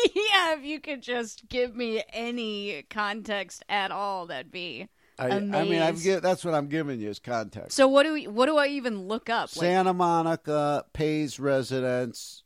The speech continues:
Speaker 2: f-, to not use car.
Speaker 1: Pays to not use car.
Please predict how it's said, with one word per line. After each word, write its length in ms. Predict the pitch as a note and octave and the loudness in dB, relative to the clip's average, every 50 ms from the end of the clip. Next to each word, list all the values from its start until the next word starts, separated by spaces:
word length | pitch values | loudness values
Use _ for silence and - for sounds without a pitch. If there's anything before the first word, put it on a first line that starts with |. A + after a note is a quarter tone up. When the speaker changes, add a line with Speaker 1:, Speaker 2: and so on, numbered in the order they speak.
| _ _ _ _ - | _ _ _ _ -20
Speaker 2:
f-, 240 | - - - - A2 A2 - _ _ _ - | -20 -20 -20 -18 -20 -20 -20 _ _ _ -6
to 120 | - C#3 B2+ | -4 -2 -2
not 340 | B2+ B2 A#2+ A#2 G2+ - | 0 0 0 0 -2 -2
use 260 | B2 B2 A#2 A2 F#2+ - | -4 -2 -2 -4 -4 -8
car. 460 | _ - A2 G2+ F#2 F2 D2 C#2+ - _ _ _ _ _ _ - | _ -2 -2 0 0 0 -2 -6 -10 _ _ _ _ _ _ -10
Speaker 1:
Pays 340 | - A#3 A3+ G#3+ A3 G#3 - | -6 -4 -4 -4 -4 -6 -8
to 300 | - - G3+ G3 F#3 F#3 | -12 -10 -8 -8 -8 -8
not 460 | F3 E3+ F3+ F#3 F3+ F3+ F3+ E3+ - _ _ _ _ _ | -8 -6 -4 -4 -2 -2 -4 -6 -8 _ _ _ _ _
use 680 | - C#3+ D3 D#3 D3+ B2 A2+ - C3 - - - - _ _ _ _ _ _ _ _ _ _ _ _ _ _ _ _ _ _ | -20 -16 -14 -12 -12 -12 -14 -16 -18 -18 -20 -20 -20 _ _ _ _ _ _ _ _ _ _ _ _ _ _ _ _ _ _
car. 420 | - _ _ _ - - - - | -20 _ _ _ -20 -20 -20 -20